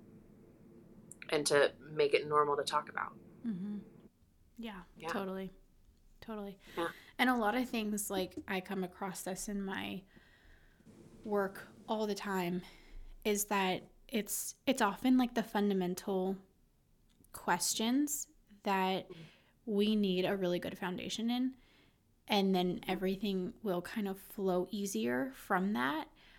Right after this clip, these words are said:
Speaker 2: but we don't stop and go back to the fundamentals often enough.
Speaker 1: Amen.
Speaker 2: So, that's pretty exciting.
Speaker 1: Amen to that. I love it.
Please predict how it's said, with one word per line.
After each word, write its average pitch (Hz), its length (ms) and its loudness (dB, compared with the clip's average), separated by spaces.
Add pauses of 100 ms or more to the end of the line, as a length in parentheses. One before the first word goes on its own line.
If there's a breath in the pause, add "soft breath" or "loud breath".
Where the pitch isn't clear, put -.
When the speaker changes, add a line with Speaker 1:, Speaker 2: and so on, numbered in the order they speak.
(220 soft breath)
Speaker 2:
but 214 220 4
we 202 260 2
don't 202 300 2 (280)
stop 185 600 -2 (240)
and 208 140 0
go 208 100 -2
back 202 260 -2
to 220 100 0
the 202 60 -8
fundamentals 214 720 0 (240)
often 202 340 -6
enough. - 280 -10 (1160)
Speaker 1:
Amen. 151 280 2 (320)
Speaker 2:
So, - 220 -8 (560)
that's - 220 -10
pretty - 220 -16
exciting. - 320 -12
Speaker 1:
Amen 151 180 0
to 147 60 -6
that. - 960 -12
I - 20 2
love 147 200 2
it. 127 140 2